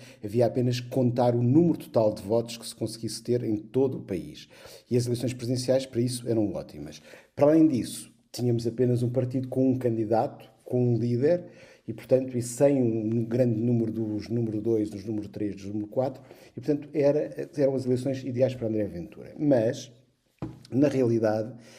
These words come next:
eu acho que, eh, potenciou-se o resultado de André Ventura, transformando no candidato popularidade destas eleições.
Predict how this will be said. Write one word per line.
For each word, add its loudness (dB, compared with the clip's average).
eu 6
acho 0
que, 0
eh, 0
potenciou-se -2
o -6
resultado -2
de 0
André 0
Ventura, -2
transformando 0
no -2
candidato -2
popularidade 0
destas 0
eleições. -4